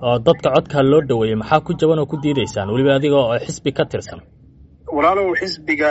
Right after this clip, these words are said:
Speaker 2: ugu weyn axsaabta, hadda xisbiyo ma jiraan, urur siyaasadeedii ugu weyn ee maanta Soomaaliya ka jiraan, annaga aan xubin ka ahay, weli mas-uuliyiintiisa aan ka mid ahay. Een, maxaan ku rahay, xafiisyo waaweyn ay noo diyaarsan. Cid maanta inaga jecel ma jirto.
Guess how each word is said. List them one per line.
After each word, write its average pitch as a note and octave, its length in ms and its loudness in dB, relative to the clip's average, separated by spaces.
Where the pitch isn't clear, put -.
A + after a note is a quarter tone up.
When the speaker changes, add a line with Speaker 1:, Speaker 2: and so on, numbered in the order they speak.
Speaker 2:
ugu E3+ 280 -2
weyn D3 300 -2
axsaabta, - 540 0
hadda C3 260 -2
xisbiyo E3 260 -6
ma E3+ 60 -2
jiraan, C#3+ 240 -2
urur B2+ 140 -4
siyaasadeedii D#4+ 520 -2
ugu D4+ 160 -6
weyn C#4 200 -4
ee B2+ 180 0
maanta D3+ 300 0
Soomaaliya C3 420 -2
ka - 100 -10
jiraan, A#2+ 280 -2
annaga A#2+ 320 0
aan A2 160 -4
xubin D3+ 260 -4
ka D3+ 120 0
ahay, C#3+ 160 2
weli B2+ 200 -4
mas-uuliyiintiisa C3 600 -6
aan B2 100 -2
ka E3 120 0
mid D#3+ 140 -2
ahay. D#3+ 240 0
Een, C3+ 420 0
maxaan C#3+ 260 0
ku - 120 -20
rahay, - 220 -2
xafiisyo C#3+ 300 -4
waaweyn C3+ 400 0
ay B2+ 140 -2
noo D3 140 0
diyaarsan. E3 440 -2
Cid F3 200 -4
maanta D#3+ 300 0
inaga C#3+ 240 0
jecel C3+ 340 -2
ma D#3 100 -2
jirto. - 320 -6